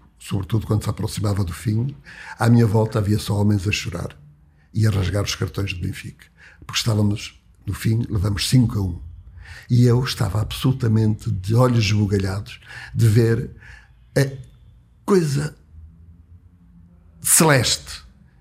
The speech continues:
que se chamou Jos Best, um jogador que apareceu nesse dia, um joga-, jogador islandês, que depois de tanto beber, eh, deu cabo da, da, da carreira,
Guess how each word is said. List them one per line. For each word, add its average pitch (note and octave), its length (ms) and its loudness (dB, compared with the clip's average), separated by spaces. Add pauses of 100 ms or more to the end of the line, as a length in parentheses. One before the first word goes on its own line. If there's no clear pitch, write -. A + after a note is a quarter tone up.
(120)
que - 80 -10
se - 60 -4
chamou G#2+ 340 4
Jos G#2 380 0
Best, - 580 -8 (340)
um A2+ 100 2
jogador A2 400 4
que - 80 -4
apareceu B2 440 2
nesse G#2+ 280 0
dia, - 340 -8 (1200)
um - 40 -18
joga-, F#2+ 280 -6
jogador F#2+ 420 -2
islandês, F2+ 640 -6
que - 60 -4
depois G2+ 460 -4
de G#2+ 100 -4
tanto A2 400 0
beber, G2 540 -4 (160)
eh, - 40 -12 (100)
deu F#2+ 200 -4
cabo F#2+ 360 -4
da, - 180 -8 (220)
da, - 240 -6
da G2+ 160 -6
carreira, G2+ 540 -6